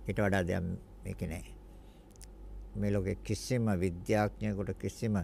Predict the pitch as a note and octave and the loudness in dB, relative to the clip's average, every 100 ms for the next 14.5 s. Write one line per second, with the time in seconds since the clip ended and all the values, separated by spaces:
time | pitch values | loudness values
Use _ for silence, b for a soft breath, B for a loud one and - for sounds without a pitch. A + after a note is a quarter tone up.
0 | - B B B B B - A#2 - A#2+ | -2 B B B B B 4 6 8 8
1 | F#2+ A2 B2 A#2+ A#2+ G#2+ G#2 G2+ A2 A2+ | 8 8 8 6 6 6 6 6 4 6
2 | A2+ A#2 A2 G#2+ G#2 G#2+ A2 G2 A2+ G#2 | 8 8 10 8 8 6 6 6 6 4
3 | - - - - - - - F#2+ - G#2 | 0 -14 -16 -14 -14 -8 -2 -2 2 4
4 | G#2 - G#2+ A#2 G#2+ A2+ A2 A#2 A2+ A#2+ | 4 4 4 6 6 8 8 8 6 8
5 | A#2 A#2 A2 G#2+ G#2 A2 A2 A2+ G#2+ G#2 | 6 6 4 6 6 6 2 4 4 2
6 | - A2 G#2 - G2 G#2+ A2 A#2 A2 A#2+ | 2 2 2 4 2 4 6 8 8 8
7 | A#2+ C3+ B2+ B2+ B2+ C3+ C#3 B2 C3 C3+ | 6 6 4 4 2 2 2 4 2 2
8 | C#3 C#3 C#3 C#3+ C3+ F3+ A3 G#2 - - | 0 0 0 0 2 2 2 0 -2 -12
9 | b b - - - - - - G2+ - | b b -20 -18 -16 -14 -12 -10 -10 -2
10 | B2 D3+ C#3 C#3 - B B B B - | 0 0 0 -2 -4 B B B B -4
11 | - C3+ D3+ D#3+ - B2 A#2+ D3+ D#3 - | 4 10 12 12 10 6 10 10 10 10
12 | D3+ D3+ C3+ C3+ C#3+ D3 D#3 D3 C#3+ D3 | 10 10 10 10 10 10 8 6 8 6
13 | - D3 D3 C#3+ C3+ B2 D3 D3 D3 D3 | 6 4 6 6 6 8 6 6 6 6
14 | A2 C3 D3+ C#3+ | 6 6 6 4